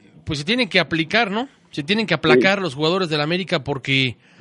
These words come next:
Speaker 1: es como aquellos videos que circulan en las redes, eh, Papirrín,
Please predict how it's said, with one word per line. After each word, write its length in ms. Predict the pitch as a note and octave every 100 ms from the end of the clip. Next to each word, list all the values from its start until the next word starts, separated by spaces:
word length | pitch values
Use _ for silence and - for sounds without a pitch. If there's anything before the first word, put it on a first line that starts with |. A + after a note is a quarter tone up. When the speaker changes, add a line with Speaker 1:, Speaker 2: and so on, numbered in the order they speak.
| - _ -
Speaker 1:
es 140 | F3+
como 160 | A3 F#3
aquellos 300 | G#3 G#3+ F3
videos 440 | E3 F#3 G3 E3
que 120 | -
circulan 440 | C3 D3 - F#3 E3+
en 100 | D3
las 100 | C#3
redes, 480 | D3+ F3+ F3+ D3 -
eh, 80 | D#3+
Papirrín, 540 | C#3 D#3+ D#3+ G3 G3